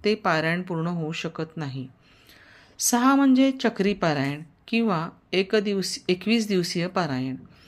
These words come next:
खूप जास्त भक्तांनी मिळून दरो-, आणि ठरवून दररोज जर एक अध्याय, पहिल्या दिवशी सर्वांनी पहिला, दुसऱ्या दिवशी दुसरा, एकविसाव्या दिवशी सर्वांनी एकविसावा असे वाचन जर केले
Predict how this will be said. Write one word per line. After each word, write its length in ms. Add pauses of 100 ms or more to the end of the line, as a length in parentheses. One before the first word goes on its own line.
(340)
खूप 340
जास्त 320
भक्तांनी 420
मिळून 440
दरो-, 420 (120)
आणि 220
ठरवून 460
दररोज 520
जर 100
एक 360
अध्याय, 420 (520)
पहिल्या 280
दिवशी 240
सर्वांनी 440
पहिला, 520
दुसऱ्या 340
दिवशी 260
दुसरा, 500 (600)
एकविसाव्या 520
दिवशी 320
सर्वांनी 440
एकविसावा 560
असे 300
वाचन 320
जर 200
केले 300